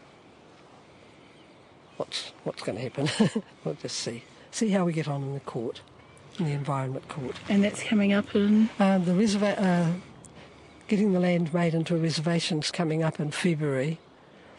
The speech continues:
Speaker 1: and then after that there'll be the Environment Court.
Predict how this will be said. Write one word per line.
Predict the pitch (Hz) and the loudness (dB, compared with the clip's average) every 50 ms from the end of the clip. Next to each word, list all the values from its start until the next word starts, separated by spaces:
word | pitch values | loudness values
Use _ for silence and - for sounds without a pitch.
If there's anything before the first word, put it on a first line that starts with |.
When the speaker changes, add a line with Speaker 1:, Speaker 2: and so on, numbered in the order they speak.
| - - - - - - - - - - - - - - | -20 -20 -20 -20 -20 -20 -20 -20 -20 -20 -20 -20 -8 -4
Speaker 1:
and | 170 156 156 151 135 | -2 0 0 0 -2
then | 135 151 160 156 151 | -2 -2 0 0 0
after | 156 156 156 143 - - 170 131 | 2 0 0 0 -2 -4 -4 -2
that | 147 147 156 - - | -2 -2 -4 -4 -6
there'll | 160 143 - | -6 -6 -4
be | - 147 135 135 | -4 -4 -4 -2
the | 139 147 143 | -2 -4 -4
Environment | 139 139 143 - 165 151 151 143 135 131 131 - - - | -4 -4 -4 -2 -2 -2 -2 -2 -2 -4 -4 -6 -8 -10
Court. | - - 160 131 127 - - - | -10 -8 -6 -4 -4 -6 -8 -10